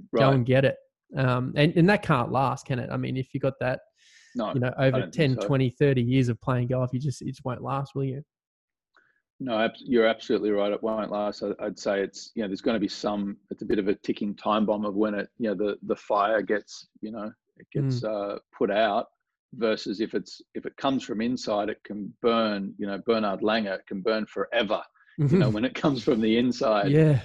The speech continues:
Speaker 2: Yeah, when it comes from something else, you know, it's another person that you're trying to beat.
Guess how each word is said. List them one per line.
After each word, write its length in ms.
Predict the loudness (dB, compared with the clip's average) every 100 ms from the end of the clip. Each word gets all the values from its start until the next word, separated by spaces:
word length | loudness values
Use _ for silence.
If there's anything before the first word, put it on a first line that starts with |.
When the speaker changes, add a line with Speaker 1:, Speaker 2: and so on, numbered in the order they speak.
| -2
Speaker 2:
Yeah, 140 | 0 2
when 120 | 2
it 100 | -2
comes 260 | -2 -2 -2
from 220 | -4 -6
something 540 | -8 -4 -4 -4 -6 -4
else, 380 | -6 -6 -12 -10
you 100 | -6
know, 120 | -6
it's 160 | -6 -4
another 280 | -2 -2 -4 -2
person 420 | -2 -2 -6 -4
that 220 | -2 -4 -8 _ _ -6
you're 100 | -4
trying 240 | -2 -4
to 80 | -4
beat. 460 | 0 2 2 0